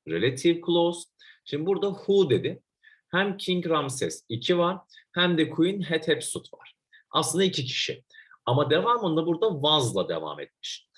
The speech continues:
Bakın burası were'le devam ediyor olsaydı ben arkasından gelen ikisini de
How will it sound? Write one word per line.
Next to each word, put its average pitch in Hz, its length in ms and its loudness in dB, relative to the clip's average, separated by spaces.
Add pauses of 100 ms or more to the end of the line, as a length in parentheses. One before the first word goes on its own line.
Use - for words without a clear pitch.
(200)
Bakın 131 300 2
burası 180 340 2
were'le 143 540 2
devam 95 380 2
ediyor 80 240 -8
olsaydı 76 680 -6 (360)
ben 131 120 2
arkasından 147 680 0
gelen 175 320 -2
ikisini 147 560 0
de 98 220 0